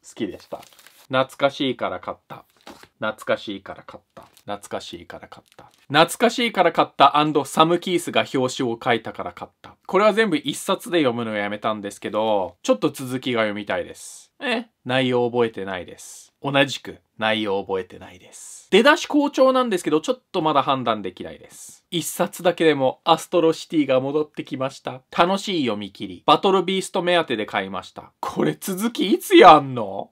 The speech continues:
まあ、絵は良かったです。なんか終わり方が、はぁ？って感じでしたね。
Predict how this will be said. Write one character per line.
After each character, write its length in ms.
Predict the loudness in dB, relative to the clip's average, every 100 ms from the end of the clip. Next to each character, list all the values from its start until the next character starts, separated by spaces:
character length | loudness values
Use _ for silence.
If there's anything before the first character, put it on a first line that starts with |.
| 2
ま 400 | 4 6 4 -2
あ、 40 | 2
絵 120 | 6
は 180 | 6 4
良 120 | 0
か 140 | -6
っ 100 | -8 _
た 120 | -12
で 120 | -12 -18
す。 360 | -20 -20 -12 -8
な 100 | -4
ん 40 |
か 120 | -2
終 120 | 2
わ 100 | 4 4
り 100 | 2
方 300 | 0 2 6
が、 320 | 6 4 0
は 520 | -8 2 4 4 2 -4
ぁ？ 80 | _
っ 20 |
て 100 | -8
感 200 | -6 -6
じ 80 | -6
で 100 | -10
し 60 | -10
た 120 | -14
ね。 220 | -14